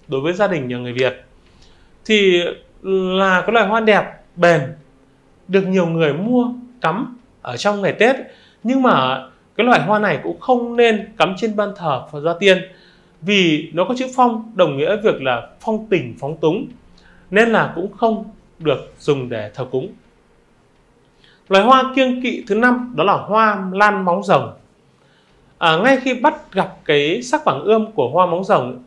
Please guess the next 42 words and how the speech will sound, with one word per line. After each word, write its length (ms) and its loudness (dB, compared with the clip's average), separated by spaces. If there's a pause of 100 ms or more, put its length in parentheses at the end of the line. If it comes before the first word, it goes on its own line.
(140)
thì 80 -6
các 100 2
bạn 380 0
chắc 160 -6
chắn 320 -2
cũng 120 -6
sẽ 140 -4
bị 240 -6
hút 160 -4
hồn 280 0
bởi 140 -12
cái 80 -8
vẻ 120 0
đẹp 260 -4
mê 180 -4
mẩn 300 -6 (120)
cùng 120 -4
cái 80 -6
mùi 220 -6 (120)
thơm 160 -6 (220)
hấp 100 2
dẫn 140 -2
của 80 -4
nó. 240 -8 (800)
Loài 180 4
hoa 440 0
này 320 2
khiến 120 -4
cho 80 -2
người 240 0
ta 120 -2
liên 320 -2
tưởng 220 0
đến 120 -8
cái 80 -6
sự 300 -6
kiên 280 -2
cường, 360 -2
cứng 160 -6
cáp, 220 -2 (540)
không 300 2
ngại 220 2